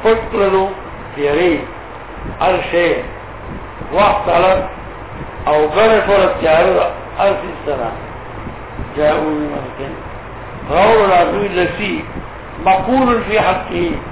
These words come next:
چې ویلي شوي په اندازه کې داسې. هل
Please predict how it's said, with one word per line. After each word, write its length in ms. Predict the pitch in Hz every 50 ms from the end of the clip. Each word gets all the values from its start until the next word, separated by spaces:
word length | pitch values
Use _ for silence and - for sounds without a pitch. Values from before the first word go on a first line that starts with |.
| - - - - - - - - - - - -
چې 40 | 175
ویلي 300 | 185 196 214 220 214 202
شوي 260 | - 247 269 233 220
په 140 | - - 233
اندازه 340 | 240 190 185 - 180 180 175
کې 180 | - 165 147
داسې. 300 | 160 151 143 117 - 120 113 - - - - - - - - - - - - - - - 127 135
هل 140 | 156 175